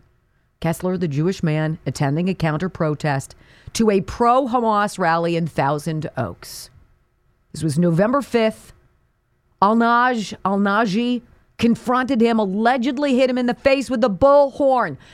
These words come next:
Who does that? Causing Kessler to fall backwards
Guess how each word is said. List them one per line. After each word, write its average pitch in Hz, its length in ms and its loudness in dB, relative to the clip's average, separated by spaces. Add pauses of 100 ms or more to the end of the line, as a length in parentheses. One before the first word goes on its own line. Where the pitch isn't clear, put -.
(140)
Who 349 600 0 (400)
does 320 600 4
that? 196 1000 -2 (2000)
Causing 196 320 0
Kessler 180 420 -2
to 156 60 -2
fall 190 260 -4
backwards 127 720 -4